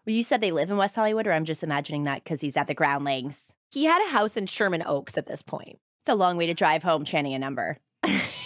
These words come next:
Speaker 2: It is. Well, I don't know where. So that, that was the restaurant she worked at. I don't know if it was, like, a different club from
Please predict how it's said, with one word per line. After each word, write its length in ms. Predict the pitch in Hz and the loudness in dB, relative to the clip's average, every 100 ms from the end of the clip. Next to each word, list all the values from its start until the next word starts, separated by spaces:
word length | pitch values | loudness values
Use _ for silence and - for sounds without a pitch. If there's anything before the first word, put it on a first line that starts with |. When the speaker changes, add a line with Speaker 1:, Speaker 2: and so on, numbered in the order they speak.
| - - | -12 -6
Speaker 2:
It 140 | 311 | -2
is. 180 | 311 277 269 | 2 2 4
Well, 120 | 320 | 2
I 80 | 285 | 4
don't 180 | 339 440 | 2 0
know 220 | 440 370 | 0 2
where. 280 | 262 254 254 | 2 2 0
So 160 | 269 240 | -2 -6
that, 340 | 196 254 240 | 0 2 4
that 140 | 233 | 4
was 100 | 277 | 2
the 80 | 381 | 0
restaurant 300 | 370 - 320 | -2 0 -2
she 180 | - 220 | -2 -4
worked 260 | 196 160 208 | -2 0 2
at. 220 | 233 208 | 4 4
I 60 | |
don't 120 | 214 220 | 2 2
know 80 | |
if 80 | 220 | 0
it 140 | 190 185 | 0 2
was, 80 | |
like, 100 | 170 | 0
a 60 | 156 | 0
different 440 | 147 143 214 214 | -2 -2 0 0
club 460 | - 254 254 277 247 - _ _ | 2 4 4 4 0 -8 _ _
from 580 | - 254 226 214 220 226 | 0 4 4 2 0 -2